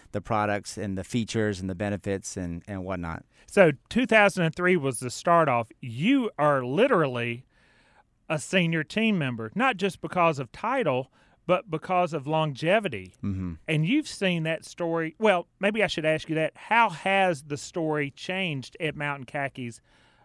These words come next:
Speaker 2: over your tenure of seven years?
Speaker 1: Yeah, so, um, it's changed a lot, and it's been really exciting. Um, the brand itself has really evolved into something that's a little more inclusive. Um, so some of the things that we've done, we've,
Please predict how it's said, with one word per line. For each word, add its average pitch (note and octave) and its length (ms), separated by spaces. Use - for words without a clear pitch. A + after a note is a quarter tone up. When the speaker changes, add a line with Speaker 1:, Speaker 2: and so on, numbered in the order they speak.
Speaker 2:
over E3+ 260
your E3 240
tenure B2 640
of C3+ 180
seven C#3 360
years? C3 460
Speaker 1:
Yeah, A#2 280
so, B2 500
um, G#2 460
it's C3+ 200
changed D#3+ 360
a B2 60
lot, G#2 320
and A#2 100
it's A#2+ 140
been C#3 160
really C3+ 220
exciting. G#2 580
Um, G#2 280
the A2 80
brand C3 300
itself B2 380
has G#2+ 260
really A2+ 320
evolved A2 540
into G#2 160
something G#2+ 420
that's F#2+ 340
a A#2 80
little A2 220
more G#2 380
inclusive. A#2 800
Um, G#2 380
so G#2 460
some - 240
of D#3 60
the D3 80
things C#3+ 240
that C3+ 100
we've A#2+ 220
done, A#2+ 400
we've, A#2 520